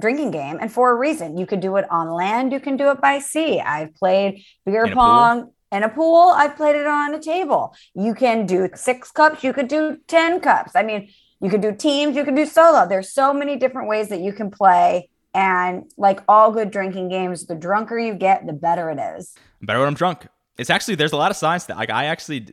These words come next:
Speaker 2: I'm better when I'm, when I've had a couple, not when I'm, like, blackout, obviously, but, like, if I've had two or three, I mean, I'm feeling good. I'm,
Speaker 1: Close
Speaker 2: I
Speaker 1: one
Speaker 2: am a,
Speaker 1: eye?
Speaker 2: I, I am a better, yeah, exactly. You get the little, like, the vision is ready to
Speaker 1: Hold
Speaker 2: go.
Speaker 1: on, let me, let me measure it.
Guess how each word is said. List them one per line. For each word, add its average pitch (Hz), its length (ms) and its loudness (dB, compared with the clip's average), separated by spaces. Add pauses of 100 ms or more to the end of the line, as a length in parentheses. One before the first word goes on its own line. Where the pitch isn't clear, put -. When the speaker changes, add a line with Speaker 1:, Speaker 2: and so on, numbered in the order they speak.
(140)
Speaker 2:
I'm 127 260 -4
better 120 280 -4
when 123 100 -6
I'm, 113 320 -8
when 110 140 -6
I've 110 80 -6
had 110 220 -4
a 101 60 -12
couple, 104 300 -8
not 123 140 -6
when 113 80 -10
I'm, 90 80 -10
like, 82 160 -16
blackout, 90 500 -8
obviously, 87 320 -16
but, 98 120 -16
like, 101 120 -10
if 101 100 -12
I've 110 140 -4
had 127 160 -6
two 131 100 -10
or 131 80 -6
three, 117 220 -10
I 135 40 -8
mean, 131 120 -8
I'm 101 80 -6
feeling 113 300 -8
good. 127 320 -6 (320)
I'm, 131 160 -6
Speaker 1:
Close 190 180 2
Speaker 2:
I 196 220 -2
Speaker 1:
one 196 80 0
Speaker 2:
am 233 180 -4
a, - 40 -8
Speaker 1:
eye? 110 60 -6 (220)
Speaker 2:
I, 120 120 0
I 156 40 0
am 170 80 0
a 170 80 0
better, 131 260 -2
yeah, 185 180 -2
exactly. 160 420 -4
You 90 100 -14
get 113 140 -12
the 120 80 -14
little, 120 220 -12
like, 113 220 -14
the 104 120 -14
vision 113 400 -16
is 107 120 -16
ready 113 180 -10
to 104 40 -16
Speaker 1:
Hold 214 160 0
Speaker 2:
go. - 60 -2
Speaker 1:
on, 165 100 -2
let 180 140 -4
me, 247 160 -4
let 226 220 -8
me 247 80 -6
measure 220 340 -6
it. - 140 -10